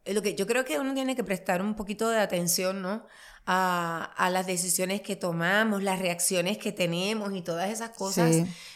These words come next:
Speaker 1: eh, nuestras, nuestras limitaciones que nos ponemos nosotros mismos,
Speaker 2: Ujú.
Speaker 1: ¿no? Y de dónde vienen, por qué, analizar un poquito, rebuscar un poco y, y
Speaker 2: Ujú.
Speaker 1: pensar en, en mamá, en papá, cómo eran, no culparlos, pero entenderlos.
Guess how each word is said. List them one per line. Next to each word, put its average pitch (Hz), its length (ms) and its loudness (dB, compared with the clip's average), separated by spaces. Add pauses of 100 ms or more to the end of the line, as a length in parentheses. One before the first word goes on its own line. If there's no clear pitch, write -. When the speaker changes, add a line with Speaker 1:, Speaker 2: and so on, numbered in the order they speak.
Speaker 1:
eh, 196 220 4
nuestras, 196 520 2
nuestras 185 340 -2
limitaciones 190 720 0
que 240 120 -4
nos 226 120 -2
ponemos 185 380 2
nosotros 202 440 0
mismos, 196 340 4
Speaker 2:
Ujú. 208 80 6
Speaker 1:
¿no? 233 200 0 (320)
Y 240 140 -4
de 226 140 4
dónde 190 340 2
vienen, 214 420 -2
por 175 240 -4
qué, 214 300 -2
analizar 185 480 0
un 208 80 -2
poquito, 214 680 -2 (320)
rebuscar 214 720 2
un 254 160 2
poco 233 400 2
y, 247 60 2
y 196 280 0
Speaker 2:
Ujú. 180 80 -2
Speaker 1:
pensar 190 420 -2
en, 208 300 -4 (380)
en 190 160 0
mamá, 196 680 4
en 185 120 -2
papá, 196 580 2
cómo 196 340 0
eran, 196 680 2
no 220 320 0
culparlos, 277 840 4
pero 190 580 -2
entenderlos. 190 1040 0